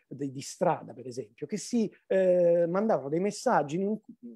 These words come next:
in codice che solo loro, loro riuscivano a capire. I, gli alchimisti hanno adoperato questo linguaggio degli uccelli in maniera, eh,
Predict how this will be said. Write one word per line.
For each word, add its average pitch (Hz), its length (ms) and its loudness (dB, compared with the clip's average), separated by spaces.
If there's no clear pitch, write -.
in 277 160 2
codice 165 460 2
che 226 60 -4
solo 269 240 -2
loro, 226 220 6
loro 214 260 6
riuscivano 160 400 -8
a 123 40 -16
capire. - 440 -18
I, 254 380 6
gli - 120 4
alchimisti 269 480 4
hanno 160 140 -2
adoperato 175 460 2
questo 151 260 -6
linguaggio 180 500 0
degli 139 180 -2
uccelli 120 400 -12
in 190 60 -6
maniera, 247 540 2
eh, 202 840 -2